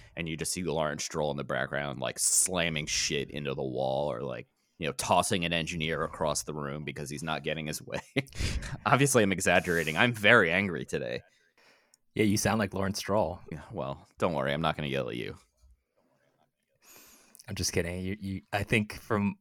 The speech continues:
Speaker 2: the description of what happened with him, it sounds like he was in a rage, and that he did it in front of the whole paddock, that it wasn't something that he waited until everyone had left. So he's not embarrassed to show his true feelings.
Speaker 1: That's fair.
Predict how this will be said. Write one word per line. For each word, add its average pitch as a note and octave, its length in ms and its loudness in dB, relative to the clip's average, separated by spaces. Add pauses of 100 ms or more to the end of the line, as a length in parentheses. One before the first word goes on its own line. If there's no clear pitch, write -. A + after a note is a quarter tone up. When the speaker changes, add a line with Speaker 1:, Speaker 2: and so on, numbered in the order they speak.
Speaker 2:
the G#2 200 -2
description G#2+ 640 4
of G2 140 2
what G2+ 140 8
happened G2+ 420 6
with F#2 140 0
him, G#2+ 320 4
it F#2 140 -2
sounds F2+ 360 4
like F#2 160 2
he G2+ 180 -2
was F2+ 320 -2 (140)
in G#2 120 2
a G2 60 2
rage, F#2 720 -2 (1080)
and A2 280 6
that A#2+ 160 8
he C3+ 100 8
did B2+ 220 10
it C3 80 12
in G#2+ 80 6
front A#2+ 240 8
of G2 240 2
the G2+ 100 8
whole G2+ 160 10
paddock, F#2 540 8
that F#2 160 2
it E2+ 100 -2
wasn't G2+ 320 4
something G2+ 320 2
that F#2 140 0
he G2+ 100 2
waited F#2+ 300 2
until F#2 200 2
everyone E2+ 340 0
had E2+ 140 -6
left. E2 380 -2
So F#2 200 2
he's G2+ 220 0
not A#2+ 160 10
embarrassed G#2 480 6
to G2 80 2
show G2 240 4
his F#2 200 -2
true - 220 -2
feelings. E2 520 -4
Speaker 1:
That's - 140 -8
fair. E3+ 240 -2